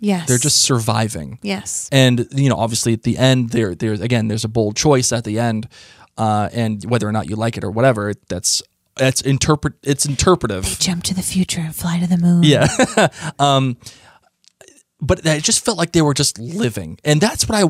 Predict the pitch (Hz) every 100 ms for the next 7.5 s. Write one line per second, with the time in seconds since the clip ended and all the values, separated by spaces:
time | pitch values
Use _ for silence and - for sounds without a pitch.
0 | 143 - - 180 175 165 151 139 - 120
1 | 117 120 113 117 123 - 131 131 - 127
2 | - 113 127 _ - 214 240 - - -
3 | - - - - - 123 120 117 113 -
4 | _ _ - 135 - 131 - - 196 202
5 | 165 135 147 139 - 117 123 113 - -
6 | - 123 127 117 117 117 165 117 - 95
7 | - 139 131 127